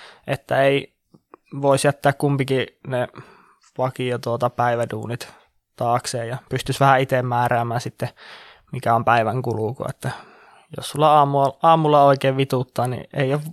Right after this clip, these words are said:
<laughs> niinku pakko lähteä tuota, sinne tuota, haalarit niskään ja lähteä sinne työmaalle, vaan sä pystyt itse määräämään, että okei, no mä oon nyt vielä tunnin vaikka kotona ja juon rauhassa kahvia,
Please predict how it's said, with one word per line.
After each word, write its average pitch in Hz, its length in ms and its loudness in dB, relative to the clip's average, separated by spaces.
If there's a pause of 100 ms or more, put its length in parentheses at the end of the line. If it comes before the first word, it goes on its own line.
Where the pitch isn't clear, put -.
(140)
<laughs> - 200 -6
niinku 170 280 4
pakko 151 360 2
lähteä 127 380 -4 (100)
tuota, 135 260 -4 (540)
sinne 131 320 -8 (800)
tuota, 127 360 0 (420)
haalarit 135 520 2
niskään 127 360 -4
ja 117 80 -2
lähteä 120 260 -4
sinne - 180 -6 (100)
työmaalle, 127 520 -2 (500)
vaan 127 160 0
sä 139 140 4
pystyt 170 300 -10
itse 143 220 2
määräämään, 127 560 2
että - 160 0
okei, 139 200 2 (100)
no 147 80 -2
mä 143 260 4 (420)
oon 143 160 -4
nyt 139 140 -6
vielä 143 240 4 (240)
tunnin 135 340 -2
vaikka 123 220 -6
kotona 120 380 -2
ja 117 80 0
juon 120 220 0
rauhassa 120 360 -2
kahvia, - 400 0